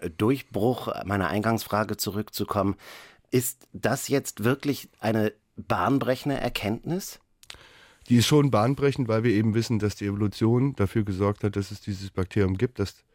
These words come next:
Speaker 2: auf P E T wachsen kann. Das ist sehr interessant aus Sicht der Grundlagenforschung. Wie funktioniert Evolution?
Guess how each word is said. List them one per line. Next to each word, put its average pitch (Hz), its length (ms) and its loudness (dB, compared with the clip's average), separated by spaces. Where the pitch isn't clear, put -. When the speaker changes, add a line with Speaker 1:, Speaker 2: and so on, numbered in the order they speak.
Speaker 2:
auf 104 200 2
P 92 220 0
E 90 60 0
T 87 180 -2
wachsen 73 340 -4
kann. 147 280 -4
Das 104 160 0
ist 107 380 0
sehr 120 160 4
interessant 117 500 0
aus 95 340 0
Sicht 107 200 -2
der 92 80 2
Grundlagenforschung. 120 1040 0
Wie 120 120 2
funktioniert 110 500 2
Evolution? 101 840 2